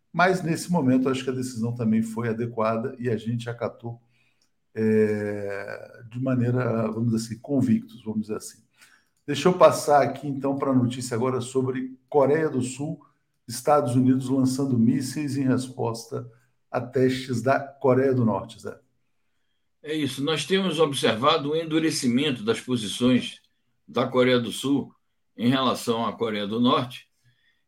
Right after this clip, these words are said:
Speaker 2: é, que se, essa, essa posição se expressou já na eleição desse novo presidente, mas de maneira mais contundente agora, com a visita que o Biden fez lá há uns dez dias. E na própria presença do Biden,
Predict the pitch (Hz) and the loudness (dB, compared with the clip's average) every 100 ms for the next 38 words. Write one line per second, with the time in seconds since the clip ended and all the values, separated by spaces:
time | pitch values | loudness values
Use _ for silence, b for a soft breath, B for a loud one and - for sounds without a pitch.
0 | _ - 110 107 95 - - 151 135 127 | _ -8 -6 -6 -8 -10 -12 -8 -8 -6
1 | 131 127 110 98 107 127 139 120 113 147 | -4 -2 -2 -4 -6 -6 -4 -4 -4 -6
2 | 139 156 - 151 135 131 127 127 196 190 | -6 -8 -6 -2 -2 0 0 2 -2 0
3 | 156 131 107 131 123 113 - 113 107 104 | 2 2 0 -2 -2 -4 -6 -6 -6 -8
4 | 110 101 104 180 180 - _ _ _ _ | -10 -8 -6 -6 -8 -18 _ _ _ _
5 | _ - 151 175 190 180 170 170 165 - | _ -6 -2 0 0 0 0 0 0 -2
6 | 156 147 135 123 160 165 131 147 147 117 | -4 -2 0 0 0 -4 0 2 2 2
7 | 131 120 104 127 127 120 123 104 131 123 | 0 0 -2 -6 -8 -8 -6 -2 0 0
8 | 107 - 123 107 123 123 - _ _ _ | -2 -2 -4 -2 -4 -4 -12 _ _ _
9 | _ _ 98 104 90 101 117 98 120 165 | _ _ -6 -4 -2 2 0 0 -2 -2
10 | - - _ _ _ _ _ _ _ 123 | -4 -8 _ _ _ _ _ _ _ -2
11 | 143 143 131 123 135 151 123 196 202 180 | 2 2 2 0 0 -2 0 0 0 0
12 | 175 131 151 143 143 131 120 160 180 117 | 2 4 2 -2 -6 -2 2 2 0 -4
13 | - | -8